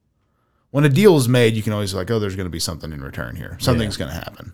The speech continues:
Speaker 2: Yeah.
Speaker 1: But yeah, I mean, I think that that's, uh, I think that that's awesome. So I'm excited to see what happens. But, uh, speaking of Ring of Honor, they are officially on hiatus after Final Battle.
Speaker 2: Mm-hmm.
Speaker 1: Braun Strowman shows up there as part of E C three's, like, Control Your Narrative. I don't,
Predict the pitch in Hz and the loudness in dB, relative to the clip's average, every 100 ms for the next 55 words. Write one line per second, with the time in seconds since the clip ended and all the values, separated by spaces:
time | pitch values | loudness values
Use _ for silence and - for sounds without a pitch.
0 | 95 90 78 - _ 139 117 - 107 107 | -8 -6 -6 -10 _ -2 -2 -2 -4 -4
1 | 98 113 104 - - 95 - 98 87 87 | -4 -4 -6 -6 -6 -6 -6 -6 -6 -8
2 | - _ _ _ _ _ _ _ _ _ | -16 _ _ _ _ _ _ _ _ _
3 | 131 156 151 131 131 135 120 123 117 90 | 0 2 4 4 4 4 6 6 4 0
4 | 92 104 113 107 107 117 101 85 107 90 | -2 0 0 0 0 -2 -4 -4 -6 -8
5 | 78 - 90 87 80 - 165 127 135 117 | -12 -10 -8 -4 -2 2 4 4 4 4
6 | 104 127 101 90 95 90 - 117 - 110 | 2 2 2 0 0 -2 -2 -4 0 0
7 | 98 - 90 98 90 101 101 98 - - | 0 -2 -4 -2 0 0 0 -2 -4 -4
8 | 95 85 92 98 104 107 - 98 87 92 | -4 -2 0 0 0 -2 -6 -2 0 4
9 | 104 - _ 104 123 127 - 123 151 160 | 2 0 _ 2 4 4 6 6 6 4
10 | 180 165 175 175 170 185 180 - 120 98 | 4 6 6 6 6 6 4 2 2 2
11 | 110 - 110 117 113 104 92 101 - 107 | 0 0 -2 0 0 0 -4 -6 -2 -2
12 | 101 95 95 104 101 175 180 | 0 -2 -2 2 4 4 4